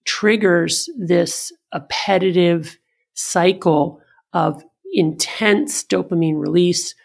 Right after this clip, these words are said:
followed by dopamine deficit, which sets up the craving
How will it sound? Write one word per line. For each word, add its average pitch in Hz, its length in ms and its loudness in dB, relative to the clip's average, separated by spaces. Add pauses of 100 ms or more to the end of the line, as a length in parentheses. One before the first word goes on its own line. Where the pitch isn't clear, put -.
(340)
followed 160 340 -2
by 165 400 -6
dopamine 156 480 -4
deficit, 165 540 -2
which - 240 -8
sets - 240 -10
up 240 120 -18
the 208 100 -12
craving 165 680 2